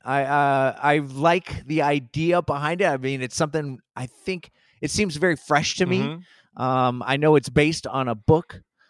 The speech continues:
Speaker 1: uh, book called The Knife of, The Knife of Never Letting Go. Woo,
Speaker 2: Wow.
Speaker 1: boy. Yeah. I think I said that right.
Speaker 2: Uh,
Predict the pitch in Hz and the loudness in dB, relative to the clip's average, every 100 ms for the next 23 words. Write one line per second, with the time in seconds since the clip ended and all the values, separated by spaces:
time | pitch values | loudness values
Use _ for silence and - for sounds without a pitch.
0 | _ - 113 110 107 107 104 101 131 135 | _ -12 -6 -2 0 0 -2 2 2 2
1 | - 127 120 113 - - - 113 117 123 | 2 4 4 2 -8 -16 -8 -6 -4 -2
2 | 135 151 156 - _ _ - 113 101 107 | -2 -2 -6 -12 _ _ -6 -6 -6 -14
3 | 104 82 104 - _ _ _ _ _ 147 | -14 -12 -14 -14 _ _ _ _ _ -2
4 | 131 143 196 214 139 123 156 151 147 139 | -2 0 -2 0 -2 2 0 0 2 2
5 | 135 139 139 92 80 98 208 151 113 110 | 2 4 6 4 0 2 4 4 2 0
6 | - 127 135 87 - _ _ _ _ _ | 0 4 4 4 -4 _ _ _ _ _
7 | _ _ - 107 98 76 _ _ _ _ | _ _ -2 2 2 0 _ _ _ _
8 | _ _ _ _ _ - - 120 101 - | _ _ _ _ _ -12 -4 -2 0 0
9 | 87 82 82 82 76 _ _ 117 104 98 | -2 -2 -4 -6 -8 _ _ -8 -6 -6
10 | 95 92 90 | -6 -10 -14